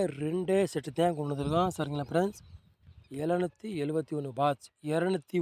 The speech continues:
ஒம்பது பாத்ஸ். பாத்ஸில் ரெண்டே செட்டு தான் கொண்டு வந்திருக்கோம். கூட கொண்டு வரல. சரிங்களா ஃப்ரெண்ட்ஸ், ரெண்டே செட்டு தான் நம்ம கொண்டு வந்திருக்கோம். பார்த்து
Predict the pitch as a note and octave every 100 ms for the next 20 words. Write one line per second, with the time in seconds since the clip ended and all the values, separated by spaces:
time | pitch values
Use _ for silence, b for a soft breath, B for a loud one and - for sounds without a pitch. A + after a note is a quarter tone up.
0 | C#3+ C#3 C#3+ D3 C3 C3 D3+ - B2 C3+
1 | E3 - F3 D3+ D3 D3+ E3 D#3 C#3+ D#3
2 | D3 C#3+ F3+ F3+ E3 D3+ C#3+ C#3+ D3+ D#3+
3 | G3+ - _ _ _ _ _ _ - D3+
4 | D3 D#3 F3+ D#3 E3 F3+ E3+ D3+ E3+ D#3+
5 | D3+ C#3+ D3 D3+ D3+ G3+ - _ _ _
6 | _ _ _ - D#3 -